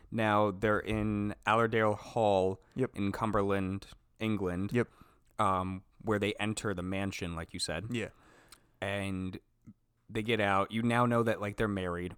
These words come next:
Speaker 2: Mm-hmm.
Speaker 1: And as they get out, they have, like, one of his workers there.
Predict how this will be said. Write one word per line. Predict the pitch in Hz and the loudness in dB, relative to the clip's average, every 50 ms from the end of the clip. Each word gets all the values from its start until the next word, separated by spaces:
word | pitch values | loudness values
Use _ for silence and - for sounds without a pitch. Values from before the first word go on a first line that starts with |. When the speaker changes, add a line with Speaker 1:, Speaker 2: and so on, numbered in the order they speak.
| _ _ _ - | _ _ _ -4
Speaker 2:
Mm-hmm. | - 135 131 127 120 123 123 - | 0 2 4 4 4 2 0 -2
Speaker 1:
And | - 107 117 113 117 120 117 117 113 113 113 117 113 - - - _ _ _ _ _ _ _ _ _ _ _ _ _ _ _ _ _ _ _ _ _ _ _ _ _ _ _ _ _ _ _ - - - _ _ - 135 - - | -2 0 0 2 2 0 0 -2 -2 -2 -2 -2 -4 -6 -10 -14 _ _ _ _ _ _ _ _ _ _ _ _ _ _ _ _ _ _ _ _ _ _ _ _ _ _ _ _ _ _ _ -20 -20 -20 _ _ -8 -8 -4 0
as | - 147 151 | 2 2 4
they | 175 214 196 | 4 2 4
get | 165 165 147 - - | 4 4 2 4 4
out, | 120 123 123 120 | 4 4 4 4
they | 127 120 | 2 2
have, | 131 127 127 | 2 2 2
like, | 131 120 - - - - - - | 2 0 -2 -6 -14 -20 -18 -16
one | - 104 117 117 | -6 -4 -2 -2
of | 120 110 | -2 -2
his | 113 - - 120 110 107 - _ | -6 -8 -8 -8 -8 -8 -10 _
workers | 101 92 95 101 - - 127 120 120 120 123 | -4 -2 -2 -2 -2 -2 -2 -2 -2 -2 -2
there. | 123 127 123 123 127 135 139 | 0 0 2 2 2 0 -4